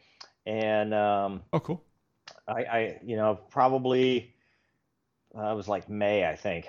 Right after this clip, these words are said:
Speaker 1: that I got my license. And, uh, one of those things, uh, the other screw up in that was that I did not take the written very seriously, 'cause it, this was
Speaker 2: Oh.
Speaker 1: a, was it a Part sixty-one?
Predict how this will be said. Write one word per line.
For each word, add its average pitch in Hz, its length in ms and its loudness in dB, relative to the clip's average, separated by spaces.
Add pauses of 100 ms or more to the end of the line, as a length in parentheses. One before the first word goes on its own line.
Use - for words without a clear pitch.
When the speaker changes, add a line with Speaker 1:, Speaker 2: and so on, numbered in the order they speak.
(100)
Speaker 1:
that 92 80 -2
I 90 80 2
got 90 160 2
my 90 100 0
license. 87 640 -2 (100)
And, 92 500 -2 (140)
uh, 95 320 4
one 107 160 4
of 117 60 4
those 117 200 4
things, 120 400 0
uh, 101 240 -2
the 104 120 2
other 113 180 4
screw 120 340 2
up 123 160 2
in 113 120 -2
that 123 280 -2
was 104 280 -4
that 104 340 0 (420)
I 104 140 -2
did 113 220 -2
not 123 220 0
take 131 200 -2
the 120 80 0
written 123 280 -4
very 151 240 4
seriously, 170 600 0
'cause 156 160 2
it, 175 160 4
this 175 140 2
was 113 180 4
Speaker 2:
Oh. 135 40 4
Speaker 1:
a, 113 420 4 (440)
was 131 140 -8
it 117 60 -2
a - 40 -10
Part 127 240 -2
sixty-one? 127 580 -4